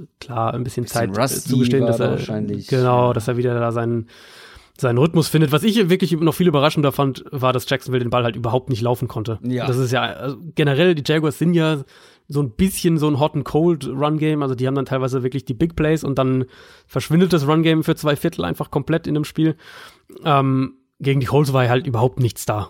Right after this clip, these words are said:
Speaker 1: Und jetzt geht's gegen eine Titans Defense, die mit das Beste,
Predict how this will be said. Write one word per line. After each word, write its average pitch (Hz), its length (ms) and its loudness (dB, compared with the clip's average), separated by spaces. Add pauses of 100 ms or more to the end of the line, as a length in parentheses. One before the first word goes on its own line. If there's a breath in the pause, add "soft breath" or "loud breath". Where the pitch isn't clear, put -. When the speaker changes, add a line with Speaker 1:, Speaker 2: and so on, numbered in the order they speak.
Speaker 1:
Und 123 360 -2 (220)
jetzt 139 340 -4
geht's - 340 -4 (180)
gegen 131 180 0
eine 131 60 2
Titans 143 400 0
Defense, 151 540 -2
die 131 380 2 (520 loud breath)
mit 135 520 2 (200)
das 156 180 0
Beste, - 360 -2